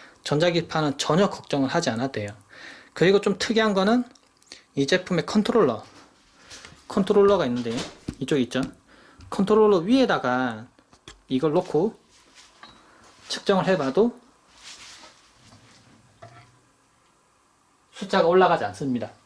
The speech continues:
그러니까 컨트롤러에서도 원래 다른 전기 매트 같은 거 써보면 컨트롤러에서는 되게 높게 측정이 돼요. 그런데 얘는 컨트롤러에서 측정해도 숫자가 안 나-, 올라-, 안 올라가고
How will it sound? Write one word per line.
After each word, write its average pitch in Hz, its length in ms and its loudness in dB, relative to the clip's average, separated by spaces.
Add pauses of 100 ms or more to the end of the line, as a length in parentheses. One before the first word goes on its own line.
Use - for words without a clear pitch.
그러니까 151 260 -2
컨트롤러에서도 220 960 4 (760)
원래 175 280 2 (220)
다른 170 380 0
전기 147 300 -4
매트 165 240 -4
같은 147 220 -4
거 131 40 -4
써보면 131 480 -2
컨트롤러에서는 185 1080 0 (460)
되게 147 180 4
높게 233 240 0
측정이 135 360 -4
돼요. 104 200 -12 (280)
그런데 131 420 -6 (360)
얘는 156 300 2
컨트롤러에서 175 760 0
측정해도 165 600 0
숫자가 175 380 -4
안 117 100 -4
나-, 131 80 0
올라-, 135 380 2
안 127 140 -4
올라가고 135 540 0